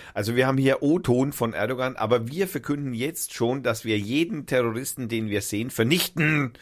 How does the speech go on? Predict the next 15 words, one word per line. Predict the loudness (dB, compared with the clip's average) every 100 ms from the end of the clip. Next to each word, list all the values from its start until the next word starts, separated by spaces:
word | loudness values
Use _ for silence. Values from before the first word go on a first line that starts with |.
| -20 -20 -20 _
und | -6 0
ausmerzen | 2 4 2 4 2 2 -2 2
werden. | 4 4 2 0 0 0 -4 -14 -20 -14
Gefangene | 0 2 2 2 2
mit, | 2 0 -6 -6
äh, | 0 2 2 0 -6 -20 -18
ge-, | -8 -8 -6
angefangen | -2 0 2 2 0 0 0
mit | -2 -2
denen, | -2 0 -2 -4 -6
die | -6 -4 -6
direkt | -4 0 0 -2 -6 -4
neben | 0 2 0 -4
ihnen | -4 -4 -4 -6
stehen. | -4 -4 -6